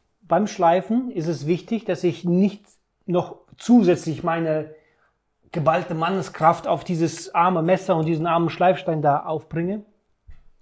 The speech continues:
sondern, ähm, eigentlich sollte, man sollte schleifen, indem man einfach nur das Eigengewicht nutzt. Später sogar, wenn ich ja mit Leder, also ganz fein arbeite, nicht mal das Eigengewicht, sondern wirklich sogar noch ein bisschen,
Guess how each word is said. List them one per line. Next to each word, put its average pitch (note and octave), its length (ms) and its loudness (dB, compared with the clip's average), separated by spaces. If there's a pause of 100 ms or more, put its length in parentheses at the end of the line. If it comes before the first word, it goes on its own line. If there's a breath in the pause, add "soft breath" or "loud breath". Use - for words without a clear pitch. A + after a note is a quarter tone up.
(220)
sondern, E3+ 600 0 (360 loud breath)
ähm, E3+ 540 4 (280)
eigentlich F3+ 540 -2
sollte, D#3+ 720 -2 (580)
man B2+ 140 -10
sollte E3+ 320 -2
schleifen, D#3+ 640 -6 (280 soft breath)
indem D#3 320 0
man D#3+ 220 0
einfach E3 320 -6
nur E3 100 -4
das D3+ 140 -4
Eigengewicht C3 600 -8 (280)
nutzt. - 420 -14
Später G#3+ 380 4
sogar, F3 240 4
wenn E3+ 100 2
ich D#3+ 100 -6
ja D#3+ 100 0
mit D3+ 200 -2
Leder, F3+ 400 2
also C#3 160 -2
ganz D3 220 -6
fein F3+ 240 -4
arbeite, D3 460 -4 (240 soft breath)
nicht F#3+ 260 0
mal F3+ 100 -2
das E3+ 160 -2
Eigengewicht, C#3 480 -6
sondern C#3 280 -8
wirklich D#3+ 380 -4 (180 soft breath)
sogar D3+ 220 -2
noch D3+ 140 -4
ein D3 60 -6
bisschen, D3+ 320 -6